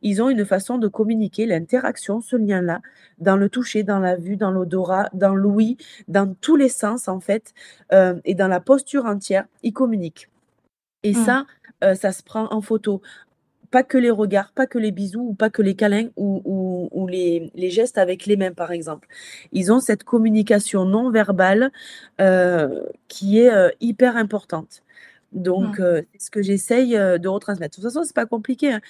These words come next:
Speaker 1: Quand je leur dis, vous mettez comme ça, tu mets ta main comme ça, quand c'est pas naturel pour eux, je le vois direct. Je fais même pas la photo, je fais, on va essayer autre chose.
Speaker 2: D'accord.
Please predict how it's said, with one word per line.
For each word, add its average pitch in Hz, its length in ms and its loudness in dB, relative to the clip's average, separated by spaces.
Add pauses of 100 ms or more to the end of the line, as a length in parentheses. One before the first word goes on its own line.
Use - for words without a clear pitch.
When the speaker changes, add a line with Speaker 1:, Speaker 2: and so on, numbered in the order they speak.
(240)
Speaker 1:
Quand 240 140 0
je 226 80 -4
leur 226 160 2
dis, 208 160 -6
vous 190 160 -8
mettez 196 260 -4
comme 202 180 -4
ça, 226 180 -2
tu - 160 -8
mets 190 100 -2
ta 185 140 -2
main 180 140 -4
comme 180 180 0
ça, 254 180 -4 (180)
quand 196 120 -2
c'est 175 160 -4
pas 208 160 6
naturel 240 420 0
pour 226 280 0
eux, 254 100 -8
je 175 140 -10
le 180 40 0
vois 165 180 2
direct. 175 380 -4
Je 185 80 -6
fais 185 140 -4
même 202 160 -2
pas 254 100 -2
la 233 80 0
photo, 220 380 -6 (260)
je - 80 -20
fais, - 80 -2
on 196 60 2
va 208 140 4
essayer 220 360 0
autre 208 120 -2
chose. 160 260 -2 (240)
Speaker 2:
D'accord. 208 400 -6